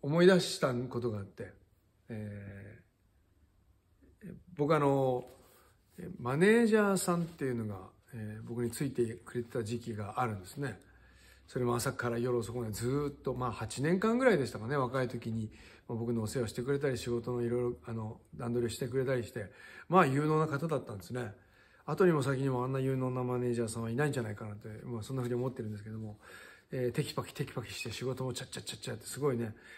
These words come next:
僕なんかもう悩んで全然物事が、物事が進まないタイプなんで、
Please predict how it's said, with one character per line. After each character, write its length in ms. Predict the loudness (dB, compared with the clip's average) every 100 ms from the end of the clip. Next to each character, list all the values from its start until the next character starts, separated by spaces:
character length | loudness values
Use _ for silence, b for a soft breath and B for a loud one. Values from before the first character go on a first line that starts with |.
| B
僕 160 | 6 8
な 100 | 12
ん 40 |
か 80 | 12
も 320 | 10 6 2 B B B
う 60 |
悩 160 | 4 6
ん 60 | 6
で 80 |
全 180 | 4 2
然 180 | 4 2
物 140 | 2
事 160 | 2 0
が、 80 | -2
物 380 | -2 0 0 -4 -10 -18 -6
事 160 | -2 0
が 100 | 0
進 240 | -2 0
ま 80 | 0
な 100 | 0
い 60 |
タ 140 | 2 0
イ 60 |
プ 80 | 0
な 80 | -2
ん 120 | -4
で、 220 | -4 -6